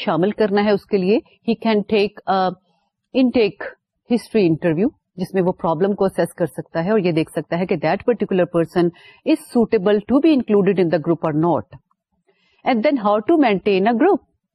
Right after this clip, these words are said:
اور that is again related with establishment of norms within that particular group۔ آپ گروپ ممبرس کو بتاتے ہیں کہ what will be the norms of that group۔ آپ نے باقی لوگوں کی ریسپیکٹ کرنی ہے، you will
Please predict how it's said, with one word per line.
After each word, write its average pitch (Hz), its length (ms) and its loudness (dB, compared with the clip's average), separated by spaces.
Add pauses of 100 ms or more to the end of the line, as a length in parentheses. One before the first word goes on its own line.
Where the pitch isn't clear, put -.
(520)
اور 254 180 0
that 190 180 0
is 208 100 2 (320)
again 294 340 2
related 220 440 2
with 196 140 2
establishment 202 840 0
of - 80 -8 (140)
norms 214 580 2
within 160 260 0
that 156 220 -2
particular 131 340 -10 (120)
group۔ - 140 -14 (680)
آپ 254 220 -2
گروپ 254 200 0
ممبرس 220 320 0
کو 254 60 0
بتاتے 180 420 -2
ہیں 254 140 4
کہ 247 120 -2 (180)
what 269 240 -2
will 220 180 2
be 220 140 0
the 233 100 0
norms 202 500 4
of 202 80 -2 (120)
that 156 260 -4
group۔ 240 320 0 (460)
آپ 214 260 -2
نے 208 180 2 (120)
باقی 175 260 -2
لوگوں 185 200 0
کی 202 140 -4
ریسپیکٹ - 440 -4
کرنی 180 340 2
ہے، 233 80 2
you 196 260 2
will 226 160 2